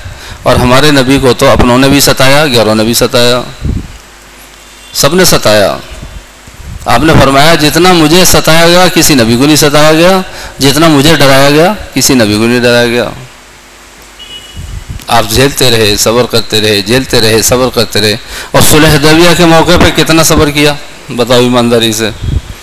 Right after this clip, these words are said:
کہ ساری صلح دب کے ہوئی ہے، ساری صلح دب کے ہوئی۔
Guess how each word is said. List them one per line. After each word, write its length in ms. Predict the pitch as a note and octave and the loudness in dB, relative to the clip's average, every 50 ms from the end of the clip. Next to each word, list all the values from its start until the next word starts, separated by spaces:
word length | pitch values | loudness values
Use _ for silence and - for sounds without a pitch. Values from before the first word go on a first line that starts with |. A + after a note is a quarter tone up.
| - - - - - - - - - - - - - - - - - | -20 -20 -20 -20 -20 -20 -20 -20 -20 -20 -20 -20 -20 -20 -20 -18 -4
کہ 120 | - D3+ D3 | -2 0 2
ساری 640 | - - - - F3 F3 F3+ F#3 G#3 G#3+ G#3+ G#3 - - - | 2 2 2 2 2 2 2 2 2 2 2 2 2 2 2
صلح 260 | - D#3+ D#3 E3 F3 E3+ | 2 4 4 4 2 2
دب 280 | C#3 C#3+ C#3+ C3 B2+ | 2 0 0 0 2
کے 60 | D3 | 2
ہوئی 260 | C#3 A#2 A#2 G#2+ G2+ F#2+ | 2 2 2 0 0 -2
ہے، 160 | F#2+ F2 - - - - - - - - - - - - - - - - - - - - - | -4 -4 -6 -8 -14 -16 -16 -16 -16 -16 -18 -18 -12 -10 -8 -6 -6 -6 -6 -8 -8 -6 -4
ساری 280 | - A2 A#2+ C3+ C#3 | -2 0 0 0 0
صلح 300 | B2+ - B2+ C3 C#3+ E3 D#3+ - - - - - - - - - - - - - | 0 0 0 2 0 0 0 -4 -10 -16 -18 -18 -18 -20 -20 -20 -18 -18 -16 -14
دب 280 | - - B2 A#2 A2+ - | -4 -2 -2 -2 0 -2
کے 80 | A#2 G2+ | -2 -2
ہوئی۔ 240 | F#2 F#2 F2+ E2+ | -2 -4 -6 -8